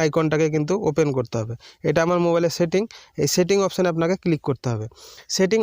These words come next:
অপশানে যখনই ক্লিক করবেন, আপনি স্ক্রল করে নিচের দিকে আসবেন, দেখবেন আপনার মোবাইলে Google কোথায় লেখা আছে। এই Google অপশানে আপনাকে কিন্তু ক্লিক করতে হবে। চলুন Google-এ আমরা ক্লিক করি। Google-এ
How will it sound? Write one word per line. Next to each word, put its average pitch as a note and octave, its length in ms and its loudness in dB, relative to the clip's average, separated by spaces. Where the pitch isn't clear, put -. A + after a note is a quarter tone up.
অপশানে F#3 240 0
যখনই F#3+ 320 0
ক্লিক F#3+ 220 0
করবেন, F3+ 280 0
আপনি E3 140 0
স্ক্রল F#3 320 0
করে E3 200 2
নিচের E3+ 260 0
দিকে F3 240 0
আসবেন, D#3+ 220 0
দেখবেন D#3+ 280 0
আপনার E3 320 0
মোবাইলে D#3+ 220 0
Google D#3+ 280 0
কোথায় D3 280 0
লেখা A#2+ 260 -4
আছে। A2 140 -6
এই D3+ 80 4
Google F3+ 300 2
অপশানে E3+ 340 0
আপনাকে D#3 280 0
কিন্তু D#3+ 240 0
ক্লিক D3+ 260 0
করতে B2+ 260 -4
হবে। G#2+ 140 -4
চলুন F#3+ 200 2
Google-এ F3+ 300 0
আমরা F3 220 0
ক্লিক F3+ 260 0
করি। F3 140 2
Google-এ G3+ 320 2